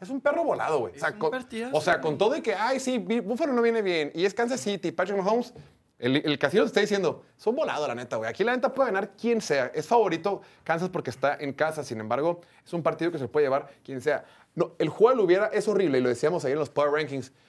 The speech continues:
Speaker 1: Pero a ver, la neta, si Buffalo es el partido que pierde contra Denver por forma estúpida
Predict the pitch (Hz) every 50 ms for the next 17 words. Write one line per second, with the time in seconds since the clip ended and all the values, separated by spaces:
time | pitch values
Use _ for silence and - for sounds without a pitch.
0 | _ _ _ - 156 147 175 208 190 - 131 131 143 165 - 220 240 233 233 -
1 | - _ _ _ _ _ - - 151 151 143 156 147 254 262 240 - - 165 -
2 | - 131 - 135 - 170 175 175 - - 151 170 - 165 - 117 107 113 131 160
3 | 160 - - - 117 - - 147 165 - - 175 170 - 190 185 180 170